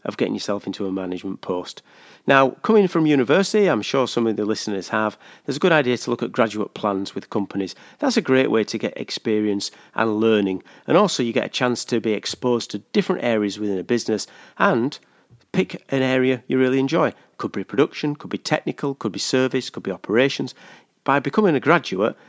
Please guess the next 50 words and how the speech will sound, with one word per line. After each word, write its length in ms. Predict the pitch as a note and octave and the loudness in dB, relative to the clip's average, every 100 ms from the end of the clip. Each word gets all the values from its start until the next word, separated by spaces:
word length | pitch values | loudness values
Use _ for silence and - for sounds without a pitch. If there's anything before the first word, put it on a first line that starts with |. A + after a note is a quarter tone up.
| _ | _
you 80 | C3+ | -2
get 140 | C3 | -2
a 40 | - | -2
chance 280 | - A2 - | -2 -4 -2
to 180 | G#2 G2+ | -6 0
move 260 | B2 D#3 D#3+ | 2 4 4
around, 460 | A#2+ G#2 G#2 F#2+ | 2 2 0 0
usually 300 | A2+ G#2 G#2 | -2 0 -4
within 240 | G2 E3+ G3 | -2 0 0
the 60 | |
business, 460 | G2+ F#2 - F#2+ - - - | 0 -2 -2 -6 -6 -16 -14
and 140 | - A#2+ | -2 0
then 140 | A#2+ | 0
pick 340 | G2+ D3 C#3+ - | 0 -4 -4 -4
what 120 | A2 | -2
you 140 | A#2 | -2
really 340 | G2+ A#2+ A#2+ G#2+ | 0 2 2 0
have 160 | G#2+ | -4
a 40 | F#2+ | -6
passion 400 | - G#2 - F#2+ | -6 -6 -4 -10
for 220 | - F2+ | -8 -8
at 80 | F2+ | -6
the 140 | F#2+ | -6
end 140 | F2 | -6
of 100 | D#2+ | -8
it. 120 | - - _ _ _ _ _ _ _ _ _ _ _ _ _ _ | -14 -16 _ _ _ _ _ _ _ _ _ _ _ _ _ _
So 140 | - | -6
the 60 | C4 | -2
big 180 | E4 | -2
takeaways 580 | - C#3 G#2+ - F#2+ F2+ | 2 2 2 0 -2 -4
from 160 | - A#2 | -8 -6
today 320 | - F#2 F2 | -4 -4 -4
is 140 | F2+ - _ _ - | -6 -10 _ _ -4
be 100 | B3+ | 0
positive, 560 | - C3 G#2 - F2 _ _ _ | 2 2 0 -8 -10 _ _ _
either 320 | - C3 A2 G#2+ | 0 2 2 0
in 80 | |
the 100 | G2+ | -2
role 460 | F#2+ A2+ D#3+ F#3+ G3 | -4 2 4 4 2
that 80 | C#3 | 0
you 180 | A2 F#2+ | 0 -2
are 260 | G#2 G2+ | -2 0
in 260 | C3+ B3+ B3+ _ _ _ | 2 2 -2 _ _ _
or 100 | C#3 | 0
when 140 | C3 B2+ | 2 2
you're 100 | A2 | 0
looking 240 | G2+ F#2+ | -2 -6
for 160 | F#2 F#2 | -4 -4
a 40 | |
role. 320 | F2+ E2+ E2+ | -4 -8 -12